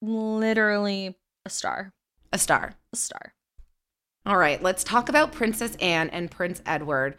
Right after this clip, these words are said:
Speaker 2: because they have just been named as counselors of the state. So what does this mean, Samantha? Let us know.
Speaker 1: Okay, because when I first read this, I was like, "What the fuck does that really <laughs> mean to me?" Like, 'cause I
Speaker 2: Right?
Speaker 1: don't
Speaker 2: Like,
Speaker 1: know
Speaker 2: why is
Speaker 1: much
Speaker 2: this important? <laughs>
Speaker 1: Right.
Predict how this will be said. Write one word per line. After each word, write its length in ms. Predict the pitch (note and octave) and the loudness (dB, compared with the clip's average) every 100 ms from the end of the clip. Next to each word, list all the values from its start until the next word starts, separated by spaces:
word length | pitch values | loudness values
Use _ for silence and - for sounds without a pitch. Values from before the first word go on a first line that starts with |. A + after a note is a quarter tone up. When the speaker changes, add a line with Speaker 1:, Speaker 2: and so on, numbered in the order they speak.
| _ | _
Speaker 2:
because 280 | - G#3+ E3+ | -8 -2 0
they 200 | - F#3+ | 6 6
have 160 | G#3+ B3 | 6 2
just 240 | G#3+ G#3 - | 0 -2 0
been 160 | G#3 | 0
named 280 | E3 D3+ D#3 | 0 0 -2
as 160 | E3+ - | -6 -10
counselors 640 | - E3+ E3 F3 F3+ F3 | -2 0 0 -2 -2 -2
of 300 | - E3 D3+ | -2 -4 -4
the 80 | D#3+ | -8
state. 440 | - - F#2 - | -6 -4 -6 -6
So 320 | - F#3+ F3 E3+ | 0 4 6 6
what 340 | E3+ F3 A#3 | 4 8 8
does 120 | D#4 | 8
this 180 | C4+ A#3+ | 4 4
mean, 240 | B3+ D#4+ | 8 8
Samantha? 560 | E4+ C4 A#3+ A#3 A3+ C4+ | 6 4 6 8 8 8
Let 160 | B3+ A3 | 4 2
us 120 | A#3+ | 2
know. 380 | A#3+ C#4 - - _ _ | 2 2 0 -6 _ _
Speaker 1:
Okay, 240 | A#3 A#3+ A3 | 4 6 6
because 300 | A3 B3+ G#3+ | 6 4 8
when 100 | B3 | 10
I 80 | D4 | 10
first 260 | A4 A4 | 10 8
read 140 | B3+ A3 | 10 8
this, 160 | A#3 | 8
I 60 | A3+ | 6
was 140 | G#3+ | 6
like, 180 | G#3+ G3+ | 4 2
"What 140 | G3 - | -2 -2
the 100 | B3+ | 0
fuck 320 | - F3 - | 2 2 2
does 160 | - | -2
that 220 | F#3+ E3+ A#3 | 6 6 6
really 280 | F#3 F3+ | 4 4
<laughs> 220 | B3 D#4 - | 6 6 6
mean 220 | D#4+ A#3 | 8 8
to 120 | D4+ | 8
me?" 280 | A#3+ A#3+ D4+ | 10 10 12
Like, 340 | C4+ G#3 - - - _ - | 10 8 6 -14 -16 _ 4
'cause 140 | D4+ C4+ - | 6 6 6
I 40 | B3 | 8
Speaker 2:
Right? 160 | C4+ | 10
Speaker 1:
don't 80 | B3+ | 10
Speaker 2:
Like, 100 | - | 8
Speaker 1:
know 60 | D4+ | 10
Speaker 2:
why 100 | D4+ | 10
is 40 | B3+ | 10
Speaker 1:
much 80 | A#3+ | 8
Speaker 2:
this 120 | A#3 | 4
important? 540 | A3 G#3 G#3 F#3+ G3 C#4+ | 2 2 2 0 0 0
<laughs> 80 | C4+ | 8
Speaker 1:
Right. 320 | F4+ A#4 | 10 10